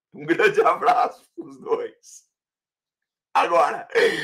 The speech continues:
Lázaro, eu vou te fazer uma pergunta. Você acha que eles iam admitir? Grande abraço pro Chivete e o Vieira, que são meus amigos, que eu gosto pra caramba deles aí.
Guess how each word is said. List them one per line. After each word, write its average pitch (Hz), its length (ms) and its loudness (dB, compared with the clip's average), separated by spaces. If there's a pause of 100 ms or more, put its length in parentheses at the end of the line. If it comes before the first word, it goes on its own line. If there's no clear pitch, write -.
(300)
Lázaro, 180 500 6
eu 175 100 0
vou 196 160 -2
te 196 80 -8
fazer 190 280 -4
uma 214 160 -2
pergunta. 190 720 -6
Você - 140 -10
acha - 420 0
que - 160 -8
eles 220 240 -4
iam 185 160 -4
admitir? 185 880 -8 (1800)
Grande 202 320 -2
abraço 175 500 2
pro 180 100 -6
Chivete - 640 -8
e 180 40 -10
o 180 60 -12
Vieira, 147 440 -4
que 151 60 -14
são 151 200 -8
meus 151 260 -2
amigos, 135 460 -10
que - 60 -16
eu 127 80 -10
gosto 127 340 -10
pra 123 140 -14
caramba 127 500 -14
deles 127 420 -16
aí. - 260 -8